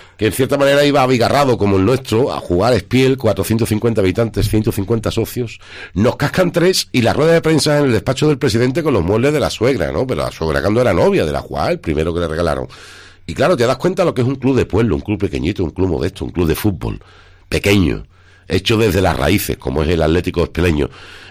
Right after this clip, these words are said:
Y echas de menos muchas cosas, ¿no? Cuando vas con aires y con ínfula.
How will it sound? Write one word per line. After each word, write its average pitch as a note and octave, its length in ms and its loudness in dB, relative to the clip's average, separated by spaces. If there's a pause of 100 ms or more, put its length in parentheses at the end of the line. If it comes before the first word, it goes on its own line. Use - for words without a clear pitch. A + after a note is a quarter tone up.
(120)
Y F2 480 2
echas A2+ 280 0
de A#2+ 80 2
menos C#3 220 2
muchas A2+ 200 -2
cosas, A#2 320 -4
¿no? A#2+ 140 -4
Cuando G#2 180 -2
vas G2 140 -2
con F#2+ 180 -2
aires G#2 260 2
y F#2 40 0
con E2+ 160 -2
ínfula. C2+ 420 -2